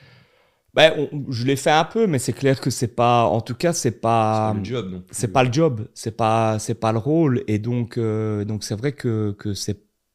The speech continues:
Speaker 1: ouais, c'est, c'est, en tout cas, c'est pas la chose dont on a le plus besoin, euh, pour être un bon échevin.
Speaker 2: Et comment tu as, euh, réussi ou eu, euh, cette capacité,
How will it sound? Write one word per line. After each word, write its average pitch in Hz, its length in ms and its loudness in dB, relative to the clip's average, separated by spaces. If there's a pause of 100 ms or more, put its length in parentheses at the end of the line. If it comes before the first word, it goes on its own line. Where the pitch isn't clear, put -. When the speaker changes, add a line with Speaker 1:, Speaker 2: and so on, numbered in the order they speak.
(200)
Speaker 1:
ouais, 113 180 4
c'est, - 220 -6
c'est, - 280 -8 (440)
en 139 100 6
tout 170 120 -2
cas, 226 140 6
c'est 170 160 4
pas 156 160 8
la 151 120 10
chose 180 240 0
dont 147 160 0
on 117 100 0
a 110 80 0
le 110 120 2
plus 156 300 -2
besoin, 120 640 0 (120)
euh, 104 460 2
pour 117 200 -2
être 123 220 0
un 101 40 0
bon 98 200 -4
échevin. 85 320 -8 (140)
Speaker 2:
Et 160 220 -10 (1040)
comment 185 260 -6
tu 151 300 -12
as, 139 400 -10 (1900)
euh, 101 220 -18 (640)
réussi 151 640 -8
ou 117 280 -10 (120)
eu, 151 300 -10 (100)
euh, 98 220 -12
cette - 240 -14
capacité, 131 1000 -8